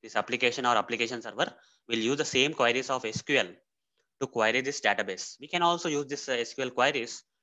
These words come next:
to access this database. Now, hope you understood what is this S Q L now, right? S Q L is a structured query language. It has a lot of queries using which we can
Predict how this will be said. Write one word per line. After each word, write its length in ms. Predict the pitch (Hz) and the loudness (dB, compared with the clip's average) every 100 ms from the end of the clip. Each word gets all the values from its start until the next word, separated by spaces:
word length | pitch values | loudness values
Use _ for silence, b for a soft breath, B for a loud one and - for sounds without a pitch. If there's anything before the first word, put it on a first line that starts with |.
| _ | _
to 140 | 123 143 | -4 -2
access 320 | 110 - 107 | -2 -4 -8
this 160 | 139 | -6
database. 540 | - 160 113 92 - - _ _ _ _ | -2 0 0 -4 -8 -16 _ _ _ _
Now, 220 | 160 185 - _ _ _ _ _ - | 4 4 0 _ _ _ _ _ 4
hope 240 | 170 165 | 4 6
you 80 | 139 | 4
understood 400 | 127 139 160 123 | 4 2 2 4
what 180 | 117 127 | 4 2
is 140 | 120 | -2
this 160 | 120 - | -4 -4
S 180 | 117 - | -6 -2
Q 140 | 123 | -2
L 80 | 101 | -2
now, 140 | 92 | -4
right? 180 | 107 165 - _ _ 120 | -6 -8 -12 _ _ -20
S 100 | - | -4
Q 140 | 143 | -2
L 60 | 120 | -2
is 100 | 120 | -2
a 160 | 226 277 | -4 -4
structured 400 | - 113 131 127 | -8 -4 -2 0
query 280 | 113 113 110 | 2 2 2
language. 420 | 101 107 131 - _ _ _ _ 127 | 0 -2 -8 -12 _ _ _ _ -10
It 80 | |
has 240 | - 120 117 | 0 2 2
a 140 | 123 | 0
lot 260 | 110 110 123 | 2 2 2
of 160 | 135 | 0
queries 400 | - 107 117 185 | 4 4 4 2
using 260 | 127 143 151 | 2 2 2
which 160 | 147 131 | 0 0
we 100 | 127 | 0
can 200 | 151 | 0